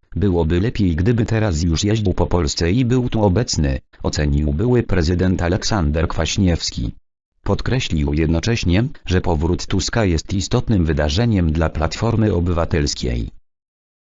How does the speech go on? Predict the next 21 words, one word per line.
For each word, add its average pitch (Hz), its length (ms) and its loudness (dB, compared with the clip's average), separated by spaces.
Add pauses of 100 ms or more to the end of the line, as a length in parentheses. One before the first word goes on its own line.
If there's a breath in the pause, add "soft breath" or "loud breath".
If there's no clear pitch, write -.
(240)
Były 123 300 2
prezydent 92 640 2
w - 80 -12
programie 78 680 0 (240)
Tweet 78 360 -2 (140)
w 73 180 -2
Wirtualnej 78 600 0
Polsce 80 440 -2
był 87 200 0
pytany, 87 520 -2 (220)
czy 92 140 0
jego 80 320 2
zdaniem 95 520 0
powrót 82 460 0
Donalda 78 560 0
Tuska 101 380 -2
oznacza 95 440 0
marginalizację 82 960 0
pozostałych 85 680 0
liderów 76 440 0
opozycji. 76 680 0